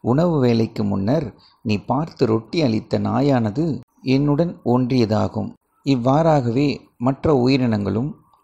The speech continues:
பூனைகள், பன்றிகள், ஈக்கள், பசுக்கள் முதலியன என்னுடன் ஒன்றானவையாகும். நான் அவைகளின் உருவத்தில் உலாவிக் கொண்டிருக்கிறேன். என்னை இவ்வனைத்து படைப்புயிர்களிலும் பார்க்கிறவன் எனக்கு உகந்தவன்.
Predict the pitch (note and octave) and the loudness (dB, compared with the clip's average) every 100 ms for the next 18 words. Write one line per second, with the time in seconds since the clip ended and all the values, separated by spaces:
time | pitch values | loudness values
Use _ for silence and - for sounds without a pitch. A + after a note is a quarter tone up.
0 | _ - C3 A#2+ G#2 C#3+ D#3+ A#2+ A2 G#2+ | _ 0 2 4 2 -2 -2 -2 -2 -2
1 | G#2 C#3 C#3+ B2 B2+ A2+ - D3 D3 A#2+ | -2 -2 -2 -4 -4 -4 -2 -2 -2 -4
2 | - A#2+ - C#3+ D3+ A#2 G#2 G2+ G2+ F#3 | -4 -6 -4 -4 0 0 2 0 0 -4
3 | A#3+ - - _ - A2+ C3+ D3+ C#3 D#3 | -6 -18 -20 _ -2 0 2 0 -2 -4
4 | _ A#2 B2 C3 C#3+ B2 G#2+ G#2+ F#2+ F2+ | _ -2 0 4 4 4 2 0 0 -4
5 | G2+ F#2+ - _ C3 C#3 C3+ A#2+ C3 C3+ | -8 -10 -14 _ 2 2 4 2 2 2
6 | C3+ C3 B2+ E3+ E3 - C3+ C3 - A#2+ | 0 2 0 0 0 -2 -6 -6 -2 0
7 | C#3 D3 D3 G#2 F#2+ F#2+ - G2 G2 F#2 | 2 0 -2 -2 -2 -4 -6 -4 -2 -4
8 | - _ _ _ _ _ - B2 C3+ C3 | -10 _ _ _ _ _ 2 4 4 2
9 | - B2+ A#2+ B2+ D#3 E3 - F3+ E3 - | 0 -2 0 0 0 -4 -4 -4 -4 -10
10 | - B2+ D3 - C3 B2 A#2+ A2 G#2 G2+ | -2 0 0 -4 -2 2 2 2 0 0
11 | C3+ - _ - A#2+ B2 - G2+ A#2+ C#3 | -2 -6 _ -2 0 0 0 0 0 -4
12 | - - A2+ A2 A2+ G2 B2+ A#2 G2 F#2+ | -8 -4 -2 0 -2 0 0 2 2 0